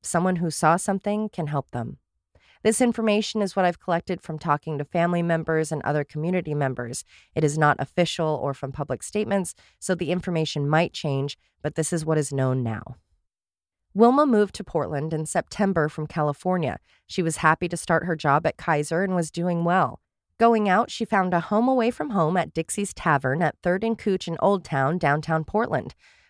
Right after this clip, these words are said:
Friends from California were with her on the weekend of the twenty-sixth, and they all went to Dixie's. For those unfamiliar with Portland, Old Town is located on the west side in downtown Portland.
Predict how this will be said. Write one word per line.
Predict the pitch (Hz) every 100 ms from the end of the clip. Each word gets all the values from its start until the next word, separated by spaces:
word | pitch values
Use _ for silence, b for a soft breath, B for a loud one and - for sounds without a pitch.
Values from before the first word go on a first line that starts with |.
| _
Friends | - 196 190
from | 185
California | - 170 170 - 226 220
were | 175 170
with | 190 240
her | - 196
on | 160
the | 151
weekend | 147 - 143
of | 131
the | 139
twenty-sixth, | - 135 131 - 233 - - b b
and | 190
they | 202 202
all | 160 170
went | 156 143
to | -
Dixie's. | 139 120 - - - - _ _ _ _ _ _ _ _
For | 247
those | 262 320 339
unfamiliar | 254 - 196 180 180 175
with | 160 -
Portland, | 196 185 175 160 b b b
Old | 233 247
Town | - 311
is | 285 214
located | 202 208 190 190
on |
the | 175
west | 160 147 180 -
side | 147 127 143
in | 131 151
downtown | 139 147 151 143 139
Portland. | - 131 117 -